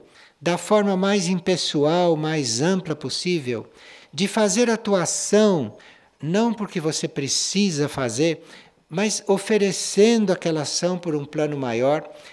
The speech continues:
isto tudo está contribuindo pro etérico planetário, isto tudo está sutilizando, colocando uma semente no etérico planetário.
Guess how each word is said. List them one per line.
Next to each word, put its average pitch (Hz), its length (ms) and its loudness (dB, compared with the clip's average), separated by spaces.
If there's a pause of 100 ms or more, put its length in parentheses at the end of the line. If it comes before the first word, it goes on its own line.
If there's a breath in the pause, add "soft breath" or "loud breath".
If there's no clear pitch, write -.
(120)
isto 233 320 -2
tudo 226 260 -4
está 220 240 -4
contribuindo 185 720 -2
pro 170 160 -4
etérico 180 540 0
planetário, 151 800 -2
isto 175 240 -4
tudo 208 280 -6
está 196 320 -4
sutilizando, 170 1200 -4
colocando 190 1000 2 (260 loud breath)
uma 214 260 2
semente 156 840 0 (240 loud breath)
no 160 180 2
etérico 170 580 2
planetário. 98 840 -4